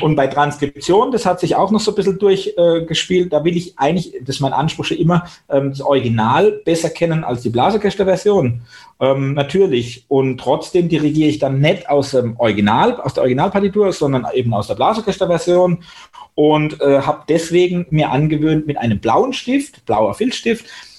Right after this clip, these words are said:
ähm, mache ich dann quasi die Originalangaben, die aus der Originalpartitur, äh, übernommen sind oder auch instrumentationstechnische Dinge, ähm, dass ich dann eben genau weiß,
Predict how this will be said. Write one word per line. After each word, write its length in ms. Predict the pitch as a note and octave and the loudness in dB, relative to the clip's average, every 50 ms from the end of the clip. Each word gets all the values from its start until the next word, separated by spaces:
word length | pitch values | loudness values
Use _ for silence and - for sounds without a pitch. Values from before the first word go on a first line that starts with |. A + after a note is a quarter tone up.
| _ _ - - | _ _ -2 2
ähm, 500 | C#3 C#3 C#3+ C#3+ D3 D3 D3 D3 D3 D3 - | 4 4 4 4 2 0 -2 -4 -6 -8 -8
mache 280 | C#3 B2+ C3+ C3+ - E3 | -6 -4 -4 -2 -2 -4
ich 80 | - - | -4 -2
dann 180 | - D3+ D3 D3 | -2 -2 -2 -2
quasi 360 | C3+ B2 B2+ C3+ - C3 A#2+ | 0 0 0 0 -2 -2 -4
die 240 | A#2+ C#3 C#3 C#3+ - | -2 -2 -2 0 2
Originalangaben, 1300 | A#2+ B2+ B2 A#2+ A#2 A#2+ A#2 A#2 A#2 B2 C3+ D#3 F3 - - C#3+ D#3 D#3 D#3+ D#3 D3+ D3+ D#3 D#3 D3 C#3 A#2 | 0 0 2 2 2 2 2 2 2 2 2 0 0 0 -2 0 0 2 2 2 2 2 2 0 0 -2 0
die 120 | C3 B2 | 0 0
aus 180 | - A#2 A#2 A#2 | 0 0 -2 0
der 80 | - | 0
Originalpartitur, 800 | - A2+ G#2+ G#2+ A2 A#2 D#3 D#3 - E3+ E3 D#3+ E3 F3 - B2 | 0 0 0 0 0 0 0 0 -2 -4 -4 0 -2 -2 0 0
äh, 60 | D3 | -2
übernommen 540 | D3+ - - C#3+ D3+ D3 D3+ D3+ D3 D3 C#3+ | -4 -2 -2 -2 0 0 0 0 0 0 -2
sind 420 | - - E3 E3 C#3+ A#2 A2 - - _ _ _ _ | 0 0 0 0 0 -2 -4 -6 -10 _ _ _ _
oder 400 | - D3 D#3 E3+ F3 F3 E3 - C#3 | 0 2 4 4 4 4 2 2 2
auch 160 | C#3 B2 - | 0 0 -2
instrumentationstechnische 1300 | E3 C3 C3 - - A#2+ A#2 A2+ G#2+ G#2+ - - C3+ D#3+ G3 G#3+ - - F#3+ F3+ - - - F3+ - F3 | -6 -6 -6 -6 -2 0 0 0 0 -2 -2 0 0 0 0 0 -2 -4 -4 -4 -4 -4 -4 -2 -2 0
Dinge, 340 | D#3+ F#3 F3 D3+ A2+ A2 A2 - - - - - - - - - _ - | 0 0 2 2 2 0 -2 -6 -14 -20 -20 -20 -20 -20 -20 -16 _ 0
ähm, 480 | A2+ A#2+ A#2+ A#2+ A#2+ A#2+ A2+ G#2+ G#2 - - - _ _ | 4 4 4 4 2 0 -2 -2 -4 -8 -14 -20 _ _
dass 180 | - - G#2+ G#2 | -6 -4 -2 -2
ich 100 | A#2+ A#2+ | 0 0
dann 140 | A#2+ A2+ A2+ | 0 0 0
eben 320 | A2+ C3 - - B2 A#2+ | 0 -2 -2 -2 -2 0
genau 300 | A2+ G#2+ G#2 - C#3+ A2+ | 0 2 2 2 2 2
weiß, 380 | A2 A2+ B2+ C#3+ D3 C#3+ - | 2 2 2 2 0 -2 -6